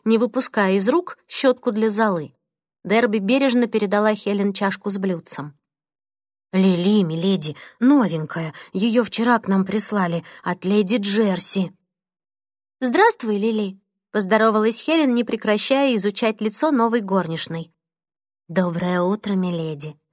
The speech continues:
Проницательные глаза смотрели на Хелен с уважением и любопытством. Лили тоже ее изучала.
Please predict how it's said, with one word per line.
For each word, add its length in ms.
Проницательные 800
глаза 360
смотрели 460
на 160
Хелен 280
с 120
уважением 580
и 80
любопытством. 880
Лили 500
тоже 300
ее 280
изучала. 600